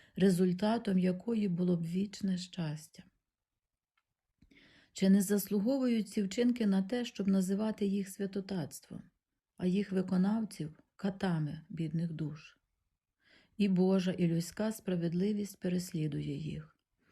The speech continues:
Декілька соборів піддали такі вчинки анафемі. Існує багато приписів щодо суворого виконання обов'язку справедливості.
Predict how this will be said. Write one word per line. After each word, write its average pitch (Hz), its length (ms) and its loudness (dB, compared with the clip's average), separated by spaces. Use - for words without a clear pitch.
Декілька 226 480 0
соборів 185 600 2
піддали 175 460 0
такі 175 280 -6
вчинки 165 640 -2
анафемі. 139 680 -4
Існує 294 400 2
багато 247 460 2
приписів 226 580 -4
щодо 190 300 -2
суворого 202 560 -2
виконання 190 580 2
обов'язку 185 680 -2
справедливості. 170 920 -4